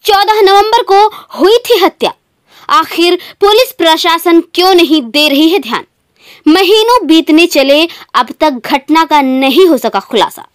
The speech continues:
जनपद प्रयागराज के करछना थाना क्षेत्र के केचुहा गांव बीते दीपावली की रात्रि घर से पिता को खाना पहुंचाने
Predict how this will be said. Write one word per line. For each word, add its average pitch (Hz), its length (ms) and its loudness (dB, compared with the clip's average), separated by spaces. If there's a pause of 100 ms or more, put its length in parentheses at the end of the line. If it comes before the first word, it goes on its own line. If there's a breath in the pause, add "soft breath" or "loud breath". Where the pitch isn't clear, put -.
(600 soft breath)
जनपद 311 520 -2
प्रयागराज 302 580 -2
के 330 180 -2
करछना 294 500 -2
थाना 269 340 -2
क्षेत्र 349 420 -2
के 294 160 -2 (420 loud breath)
केचुहा 381 440 2
गांव 302 340 0
बीते 269 420 -2
दीपावली 269 520 -2
की 285 160 -6
रात्रि 262 380 -2
घर 240 260 -4
से 285 160 -2
पिता 262 360 -4
को 269 160 0
खाना 247 340 -2
पहुंचाने 339 560 0